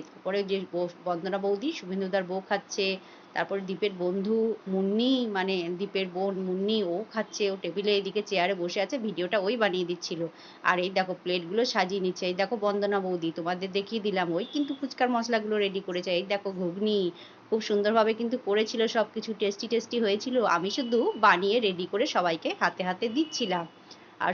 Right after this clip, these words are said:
সমস্ত কিন্তু প্রিপারেশন ওই করেছে। আর এই দেখো তেঁতুল জলের মধ্যে আবার লেবু দিয়েছে, তার সঙ্গে ধনেপাতা কুচি, খুব সুন্দরভাবে করেছিল কিন্তু তেঁতুল জলটা। আর তেঁতুলের চাটনিটা তো মারাত্মক হয়েছিল, ওই চাটনি দিয়ে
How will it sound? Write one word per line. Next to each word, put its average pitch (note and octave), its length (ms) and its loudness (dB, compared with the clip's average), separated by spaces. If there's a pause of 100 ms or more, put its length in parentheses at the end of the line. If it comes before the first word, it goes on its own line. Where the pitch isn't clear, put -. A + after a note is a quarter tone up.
সমস্ত F#3 300 -4 (120)
কিন্তু B3+ 240 -2
প্রিপারেশন G3 480 2 (120)
ওই B3 80 4 (120)
করেছে। F#3+ 340 0
আর E3+ 120 4
এই F3+ 140 -2
দেখো F#3+ 180 0 (560)
তেঁতুল F3+ 340 0
জলের G#3 280 4
মধ্যে G#3+ 200 2 (100)
আবার B3+ 220 0
লেবু F#3 240 2 (140)
দিয়েছে, B3+ 300 4 (120)
তার E3 200 0
সঙ্গে G#3+ 180 0 (100)
ধনেপাতা G3 520 2
কুচি, G#3+ 300 -4 (140)
খুব G3 120 -4 (100)
সুন্দরভাবে G#3+ 500 0 (120)
করেছিল G3+ 300 -2 (120)
কিন্তু B3+ 180 -4 (100)
তেঁতুল G#3 320 -2
জলটা। F#3 320 2 (560)
আর F3 80 4 (120)
তেঁতুলের A3 460 0
চাটনিটা G#3 500 -2
তো D#4+ 40 0 (120)
মারাত্মক A3+ 580 4
হয়েছিল, G3+ 320 2 (100)
ওই G#3 60 -2 (100)
চাটনি F#3 300 2 (100)
দিয়ে C4 120 0